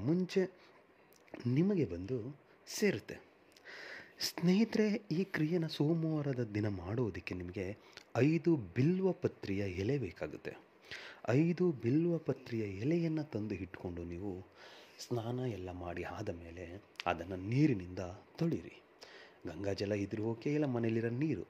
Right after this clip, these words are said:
ತೊಳೆದಾದ ಮೇಲೆ ಅದನ್ನ ಸ್ವಲ್ಪ ಒಣಗಕ್ ಬಿಡಿ. ಒಣಗಾದ ಮೇಲೆ ಅದರಲ್ಲಿ ಅವರ ಹೆಸರು, ಅದರ ಕೆಳಗಡೆ ಪ್ಲಸ್ ಚಿಹ್ನೆ ಹಾಕಿ ನಿಮ್ಮ ಹೆಸರು, ಆ ರೀತಿಯಾಗಿ ಐದು ಎಲೆಯ ಮೇಲೂ ಬರೀರಿ. ಬರೆದು ಆದ ಮೇಲೆ ಆ ಐದು ಎಲೆಯನ್ನ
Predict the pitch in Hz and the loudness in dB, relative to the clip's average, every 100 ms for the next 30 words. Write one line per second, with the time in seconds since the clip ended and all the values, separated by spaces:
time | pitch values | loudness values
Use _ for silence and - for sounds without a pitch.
0 | - 123 113 92 82 120 110 85 82 95 | -2 0 0 -2 -4 -4 -4 -6 -8 -8
1 | 98 104 95 98 101 92 95 123 107 147 | -4 -4 -2 -6 -6 -10 -2 -2 2 2
2 | 151 104 87 - - 90 90 87 110 117 | 2 0 -2 -8 -8 -8 -6 -4 -2 -4
3 | 87 85 104 90 - - - - - 87 | -8 -10 -12 -12 -16 -16 -16 -8 -4 -2
4 | 87 87 87 90 - 110 151 170 156 147 | -2 -6 -6 -8 0 2 2 4 2 2
5 | 156 165 175 - - - 98 90 - - | 2 4 0 -2 -18 -8 -4 -4 -4 -6
6 | 92 90 90 - 147 156 - 101 92 92 | -6 -6 -8 -4 -4 -4 -2 -2 -4 -6
7 | - 160 196 202 104 - - 90 - 101 | -2 0 2 0 0 -4 -2 -2 0 6
8 | 127 139 160 147 95 87 104 113 - - | 10 10 8 4 4 4 2 2 -4 -12
9 | - - 117 151 156 151 165 170 175 123 | -10 2 4 6 4 4 4 6 4 4
10 | 98 98 98 92 92 95 123 127 92 82 | 2 0 -6 -8 -8 -4 -4 -4 -4 -4
11 | - - - - - - - 90 92 101 | -8 -12 -18 -20 -20 -16 -12 -6 -2 -2
12 | 107 - 98 117 107 82 85 90 - - | -2 -4 -4 -2 -4 -4 -10 -10 -12 -18
13 | - - 110 107 - 123 139 135 113 131 | -16 -6 -6 -4 0 2 4 6 6 8
14 | 139 135 90 92 113 87 78 | 6 6 6 6 6 4 -6